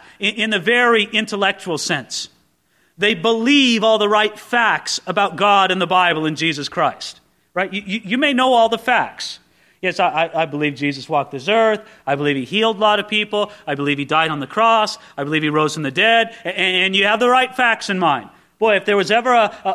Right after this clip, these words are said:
a Bible trivia contest, you'd do pretty good. You know the right answers to the questions. But that's all it is. It's just facts up in your head. That's not enough. He says, "Faith," look at it there in verse six, "working," that means faith doing something.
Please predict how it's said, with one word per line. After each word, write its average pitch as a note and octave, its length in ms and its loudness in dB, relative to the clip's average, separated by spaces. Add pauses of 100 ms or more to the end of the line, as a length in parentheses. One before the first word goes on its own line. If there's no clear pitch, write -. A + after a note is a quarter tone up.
a F#3 40 -2
Bible A#3 400 2
trivia A#3 580 0 (140)
contest, A#3 540 0
you'd G3 160 -2
do A#3 180 0
pretty C4+ 240 0
good. G#3+ 340 0 (1080)
You D3 80 -6
know G3+ 200 4
the C4+ 80 0
right D4+ 220 4
answers D4 380 2
to E4 80 -2
the - 60 -6
questions. D4+ 800 -2 (600)
But - 140 -8
that's G#3 180 0
all F3+ 180 2
it D#3+ 80 0
is. G3 220 -2
It's C3 120 -12
just - 200 -8
facts F#3 400 -2
up D#3 140 -10
in D3 100 -8
your D3+ 80 -6
head. G#3+ 300 -10 (440)
That's G#3+ 220 -4
not D#3+ 160 2
enough. F3 480 -2 (800)
He G3+ 80 -2
says, G3+ 300 0
"Faith," B3 720 0
look F#3 120 -4
at B3 60 -2
it A3 80 -6
there F#3+ 120 2
in E3+ 60 -2
verse F3 200 -2
six, - 300 -4 (500)
"working," G3 920 4
that A3 180 0
means A3 260 0
faith G3 400 -2
doing A#3+ 380 -2
something. C#4+ 640 -4